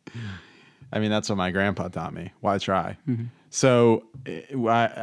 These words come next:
Speaker 1: I was originally, when we were doing the Great Outdoors and the Weekends, I was like, "Well, why not?" It was in August. I was like, "Why not back to school?" And I thought about it, and I'm like, "You know what? I hated back to school. It meant summer was over, and it was miserable. So that's not a fun <laughs> thing to talk about."
Speaker 2: Well, the only thing I like about back to school,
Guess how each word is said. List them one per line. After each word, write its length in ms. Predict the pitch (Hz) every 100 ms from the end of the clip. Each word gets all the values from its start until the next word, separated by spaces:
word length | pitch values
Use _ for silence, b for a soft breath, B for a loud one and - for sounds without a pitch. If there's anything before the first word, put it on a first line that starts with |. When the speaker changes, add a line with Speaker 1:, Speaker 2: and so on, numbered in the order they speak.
| 113
Speaker 1:
I 40 | 127
was 200 | 123 113
originally, 560 | 147 123 131 120 120 104
when 200 | 113 110
we 120 | 113
were 80 | 110
doing 520 | 123 127 117 107 98
the 120 | 98
Great 220 | 95 107
Outdoors 640 | 101 98 104 101 101 - -
and 200 | 104 98
the 60 | 98
Weekends, 560 | 107 104 101 98 98
I 60 | 104
was 120 | 101
like, 140 | 104 107
"Well, 120 | 120
why 180 | 135 151
not?" 280 | 165 147 - 123
It 80 |
was 180 | 110 104
in 100 | 110
August. 300 | 104 104 92
I 40 | 95
was 80 |
like, 120 | 95 101
"Why 160 | 117
not 240 | 139 123 104
back 260 | 107 107
to 60 | 101
school?" 460 | - - 101 92 80
And 140 | 101
I 80 | 101
thought 260 | 123 123
about 240 | 120 107 101
it, 40 |
and 80 | 98
I'm 80 | 101
like, 240 | 104 - b b b b
"You 80 | 123
know 80 | 131
what? 140 | 143 -
I 100 | 127
hated 420 | 107 127 110 95
back 220 | 90 90
to 80 | 101
school. 460 | - 104 98 92 - _ _ -
It 80 | 107
meant 220 | 113 104
summer 300 | 131 131 127
was 160 | 120 113
over, 460 | 107 107 107 101 b b b b
and 100 | 113
it 40 | 104
was 120 | 95
miserable. 640 | 123 117 113 104 104 101 -
So 180 | - 110
that's 180 | 123 131
not 120 | 113
a 60 | 107
fun 280 | - 113 127
<laughs> 0 |
thing 180 | 165
to 60 | 113
talk 280 | - 127 107
about." 360 | 104 98 98 -
Speaker 2:
Well, 240 | 190 190
the 120 | 220
only 200 | 254 294
thing 240 | - 226 156
I 120 | 170
like 160 | 185 180
about 160 | 202
back 180 | 196 196
to 60 | -
school, 240 | - 185